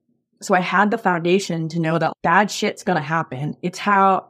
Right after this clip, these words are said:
it's not about being strong and being, like, I'm okay and I'm independent. I literally called everybody I knew and was like, "I'm a fucking mess and I can't do this on my own. And I can't even do it when the anniversary comes around. I need help."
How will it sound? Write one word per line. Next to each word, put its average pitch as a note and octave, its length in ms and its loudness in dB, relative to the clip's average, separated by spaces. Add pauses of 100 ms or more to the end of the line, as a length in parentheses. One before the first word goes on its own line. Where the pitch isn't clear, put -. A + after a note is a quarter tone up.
it's F#3+ 160 -6
not G3+ 220 4
about G#3+ 200 4
being G3 220 0
strong F3+ 760 0
and E3 100 -2
being, F#3 300 0
like, F#3 320 -2 (280)
I'm F#3+ 200 2
okay G3 400 2
and F#3+ 100 2
I'm F#3 80 -2
independent. F3 760 -2
I F#3+ 180 4
literally F#3+ 400 2
called E3+ 300 0
everybody E3+ 460 0
I D#3 80 0
knew D#3 200 0
and D3 100 -2
was D3+ 120 -4
like, C#3+ 300 -2
"I'm F#3+ 180 4
a F3+ 60 2
fucking E3 460 0
mess D#3+ 480 -2 (300)
and F#3+ 120 2
I F3 140 4
can't F#3 300 -4
do D#3+ 120 -14
this E3+ 160 -10
on D#3+ 80 0
my D#3 180 -2
own. E3 380 2 (680)
And G#3 100 2
I G#3 60 4
can't G#3 220 2
even G#3 180 4
do F#3 160 2
it - 60 0
when F3+ 120 -2
the - 100 -6
anniversary E3+ 420 -2
comes E3+ 260 -4
around. E3+ 400 2
I F#3 120 0
need F#3 280 0
help." D#3 360 -4